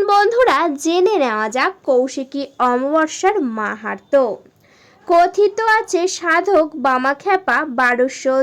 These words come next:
চুয়াত্তর বঙ্গাব্দে কৌশিকী অমাবস্যায় তারাপীঠ মহাশ্মশানে শ্বেত শিমুল বৃক্ষের তলায় সিদ্ধি লাভ করেছিলেন। ধ্যানমগ্ন বামাখ্যাপাও এই দিন তারা মায়ের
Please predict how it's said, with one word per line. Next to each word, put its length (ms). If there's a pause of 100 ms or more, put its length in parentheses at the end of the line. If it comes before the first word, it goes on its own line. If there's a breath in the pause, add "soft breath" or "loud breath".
(100)
চুয়াত্তর 720
বঙ্গাব্দে 680 (540 soft breath)
কৌশিকী 600 (200)
অমাবস্যায় 800 (120)
তারাপীঠ 680 (160)
মহাশ্মশানে 1120
শ্বেত 440
শিমুল 460 (100)
বৃক্ষের 460 (120)
তলায় 440 (460 soft breath)
সিদ্ধি 500
লাভ 240 (160)
করেছিলেন। 680 (560 soft breath)
ধ্যানমগ্ন 960 (280)
বামাখ্যাপাও 920 (200)
এই 220
দিন 240 (160)
তারা 340
মায়ের 420